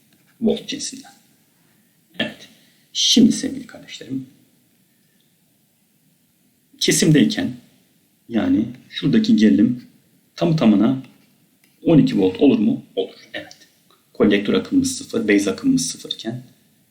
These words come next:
şuradaki gerilim değeri V C C'nin ta kendisi, yani on iki volt. Daha sonra doyumdayken, şurayı sileyim isterseniz, doyumdayken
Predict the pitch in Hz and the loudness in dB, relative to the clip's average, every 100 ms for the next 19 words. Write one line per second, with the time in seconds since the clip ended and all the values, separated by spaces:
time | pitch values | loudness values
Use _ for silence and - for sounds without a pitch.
0 | _ _ - - - - 110 110 104 95 | _ _ -20 -14 -10 -8 -2 2 2 4
1 | 92 92 120 135 131 - 98 90 92 92 | 2 2 2 2 0 -4 -2 0 0 0
2 | 143 139 - - - - - - - - | 0 0 0 -6 -16 -14 -12 -8 -2 2
3 | - - - - _ _ _ _ _ _ | 2 0 -12 -18 _ _ _ _ _ _
4 | _ _ _ _ _ _ _ _ _ _ | _ _ _ _ _ _ _ _ _ _
5 | - 269 - 226 139 170 165 139 - 92 | 0 2 4 6 6 6 4 2 2 -4
6 | 120 - - - 92 - - - - - | -10 -16 -18 -6 -4 -2 0 -2 -2 -8
7 | - - - - 98 101 - - 113 120 | -12 -14 -16 -6 -4 -4 -6 -12 -14 -16